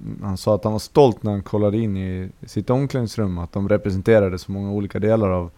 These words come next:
av Göteborg som stad. Och det känns väl kanske som någonting de,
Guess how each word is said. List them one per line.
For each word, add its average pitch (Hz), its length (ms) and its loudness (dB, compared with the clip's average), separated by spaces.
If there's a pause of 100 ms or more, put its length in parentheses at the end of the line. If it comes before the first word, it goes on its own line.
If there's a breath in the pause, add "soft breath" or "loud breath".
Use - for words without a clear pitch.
(500 loud breath)
av 107 180 6
Göteborg 107 500 6
som 104 160 -4
stad. 98 380 4 (380)
Och 101 680 -6 (220 soft breath)
det 110 80 -4
känns 131 240 0
väl 120 60 -2
kanske 113 260 -2
som 104 200 -2
någonting 101 480 -2
de, 95 300 -4